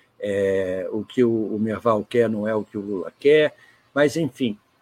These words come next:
estão vivendo e vivenciando o que a política tem pra nos oferecer, que é isso.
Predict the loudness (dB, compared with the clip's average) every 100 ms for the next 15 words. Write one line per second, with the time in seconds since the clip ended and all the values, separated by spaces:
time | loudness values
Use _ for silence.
0 | -6 -4 -2 -6 4 6 6 2 -6 0
1 | 0 2 2 4 4 2 2 2 2 2
2 | 0 0 0 2 4 2 0 -2 -4 -2
3 | 2 4 4 4 2 0 -2 0 4 4
4 | 2 -10 -2 0 2 -2 -4 -4 -2 0
5 | 0 2 2 0 _ _ _ _ _ _
6 | 2 4 4 0 -6 -14